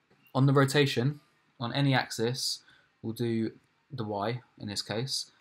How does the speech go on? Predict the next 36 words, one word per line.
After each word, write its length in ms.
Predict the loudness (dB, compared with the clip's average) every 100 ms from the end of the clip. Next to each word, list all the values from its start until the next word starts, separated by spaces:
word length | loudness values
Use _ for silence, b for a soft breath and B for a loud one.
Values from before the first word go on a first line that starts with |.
| b -4
Hit 120 | 0
I, 280 | 0 -2 -4 _ -4
come 160 | -2
to 120 | -2 -2
one, 220 | -2 -2 -8 _
uh, 240 | -4 -2 -2
sorry, 240 | -2 -4
come 160 | -2 -2
to 60 |
your 100 | 0
last 260 | 0 0 -2
frame 420 | -4 -4 -6 -10 _
and 400 | -8 -8 -8 -12 -16 _ _ -14
do 100 | -12
three 260 | -8 -6 -4
sixty, 460 | -4 -6 -10 -10
so 180 | -8 -8
it's 180 | -8 -6
a 300 | -6 -8 -12 b b
seamless 540 | b -4 -2 -4 -6 -10
loop 220 | -10 -12 -16 _ _ _ _ _ _
on 60 | -14
the 80 | -12
rotation. 560 | -12 -10 -12 -10 -12 -12 b b b b b -12
And 100 | -4
now 140 | -4
when 100 | -4
you 60 | -6
play 180 | -6 -6
it, 120 | -8 _ _ _ _ _ _ _ _ _ _ _ _ _ _ -14
you'll 100 | -8
see 160 | -6
this 140 | -6 -6
constant 440 | -6 -6 -6 -8
movement 340 | -6 -6 -8 -6
now. 220 | -8